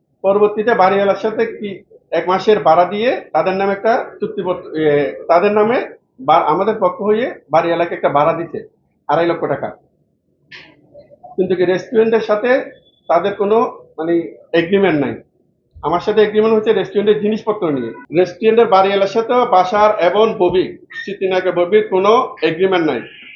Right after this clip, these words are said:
রেস্টুরেন্ট সম্পর্কে আমার সাথেও চিত্তিনায়কের ববি এবং বাসারের কোনো এগ্রিমেন্ট নেই। আমার সাথে শুধু এগ্রিমেন্ট হয়েছে রেস্টুরেন্টের আসবাবপত্র, জিনিসপত্র নিয়ে, যার প্রেক্ষিতে সে আমাকে পঞ্চান্ন লক্ষ টাকার কথা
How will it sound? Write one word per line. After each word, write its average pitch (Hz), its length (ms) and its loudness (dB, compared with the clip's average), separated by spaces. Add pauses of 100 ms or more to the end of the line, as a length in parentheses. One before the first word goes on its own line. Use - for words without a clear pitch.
(200)
রেস্টুরেন্ট 233 440 -2
সম্পর্কে 247 400 2 (340)
আমার 247 240 2
সাথেও 262 340 4 (320)
চিত্তিনায়কের 208 580 -4
ববি 202 200 -6 (120)
এবং 233 100 4 (120)
বাসারের 226 360 2
কোনো 202 180 -2
এগ্রিমেন্ট 165 340 0
নেই। 110 80 -8 (260)
আমার 185 200 -4
সাথে 220 220 -2
শুধু 214 180 0
এগ্রিমেন্ট 220 320 2
হয়েছে 233 200 2 (400)
রেস্টুরেন্টের 226 440 -2 (100)
আসবাবপত্র, 226 500 0 (160)
জিনিসপত্র 196 420 -6 (120)
নিয়ে, 120 140 -4 (680)
যার 190 200 6
প্রেক্ষিতে 202 380 -2
সে 233 120 -2
আমাকে 220 220 0
পঞ্চান্ন 208 320 0
লক্ষ 208 200 2
টাকার 220 220 4
কথা 226 160 0